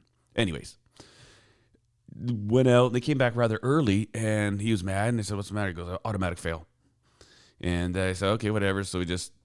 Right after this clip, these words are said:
I had to finish changing the address for my driver's license. We'll even, anyways, so here at least, I'm sure it's probably the same there, but if you're at an intersection where you get an advanced left turn,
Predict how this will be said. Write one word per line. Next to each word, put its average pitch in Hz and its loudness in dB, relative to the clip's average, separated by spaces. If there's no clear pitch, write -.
I 87 -2
had 98 -2
to 87 -2
finish 87 -4
changing 95 -4
the 87 -2
address 87 -4
for - -10
my 82 -2
driver's 85 -2
license. 85 -6
We'll 82 -2
even, 85 -2
anyways, 92 2
so 110 8
here 180 4
at 104 4
least, 98 2
I'm 101 -2
sure 110 0
it's - -12
probably 92 0
the 87 -4
same 95 0
there, 90 2
but 90 -2
if 110 -8
you're 165 4
at 127 4
an 110 4
intersection 104 0
where 92 2
you 90 0
get 95 -2
an 87 0
advanced 85 -4
left 87 -2
turn, 120 0